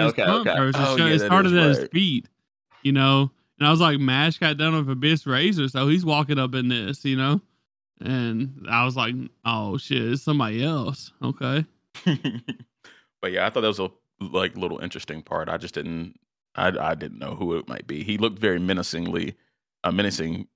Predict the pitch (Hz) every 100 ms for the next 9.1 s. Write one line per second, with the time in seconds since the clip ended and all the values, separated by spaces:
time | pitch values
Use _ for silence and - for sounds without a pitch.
0 | _ _ _ 82 - - 80 71 87 -
1 | 73 71 - - 87 135 110 85 - 78
2 | - 90 - 60 - - 127 107 110 -
3 | - - - - - _ _ _ _ _
4 | _ _ _ _ - 175 160 175 175 196
5 | 180 185 139 120 110 120 110 110 104 101
6 | 110 98 - 92 92 - 90 87 - 101
7 | 98 117 104 107 - 113 117 135 131 113
8 | 101 87 78 104 107 104 50 50 71 90